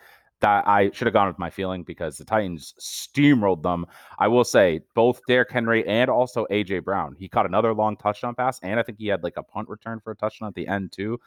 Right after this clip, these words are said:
or a kickoff return for a touchdown or something too. So their playmakers stepped up when they needed them the most. This was convincing.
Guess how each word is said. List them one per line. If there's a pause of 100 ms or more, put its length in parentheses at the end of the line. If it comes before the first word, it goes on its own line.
(220)
or
a
kickoff
return
for
a
touchdown
or
something
too.
So (240)
their
playmakers
stepped
up
when
they
needed
them
the
most. (240)
This
was
convincing.